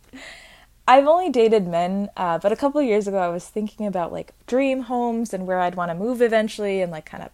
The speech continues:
permanent, long-term things, and I said something like, "I could see myself living with a girl if we were really close."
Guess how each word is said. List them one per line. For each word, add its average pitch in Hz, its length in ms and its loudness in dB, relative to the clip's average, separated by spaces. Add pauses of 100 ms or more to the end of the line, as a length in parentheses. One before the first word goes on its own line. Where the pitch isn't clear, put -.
(320)
permanent, 208 520 0 (720)
long-term 240 640 4
things, 175 420 -2
and 185 100 -2
I 170 140 -4
said 220 320 0
something 180 360 -4
like, 160 300 -4 (580)
"I 262 100 6
could 381 180 2
see 403 140 2
myself 403 420 2
living 202 280 0
with 190 140 0
a 175 60 -4
girl 165 380 2
if - 300 -4
we 190 180 -2
were 180 140 -2
really 175 340 0
close." 180 640 -2